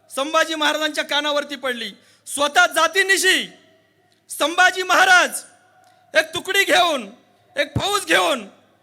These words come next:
त्या आक्रमणावरती तुटून पडले आणि त्या ठिकाणी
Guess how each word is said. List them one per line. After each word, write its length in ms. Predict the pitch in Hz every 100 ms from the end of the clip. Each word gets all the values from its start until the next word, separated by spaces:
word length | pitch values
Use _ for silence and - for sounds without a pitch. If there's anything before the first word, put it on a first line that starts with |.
| _ _ _
त्या 80 | 339
आक्रमणावरती 720 | 311 330 359 359 359 349 349
तुटून 380 | 381 381 370 427
पडले 560 | 415 381 339 285 214 - _ _ _ _ _ _ _ _ _ _ _
आणि 160 | - 269
त्या 240 | - 294
ठिकाणी 640 | 320 277 320 311 269 196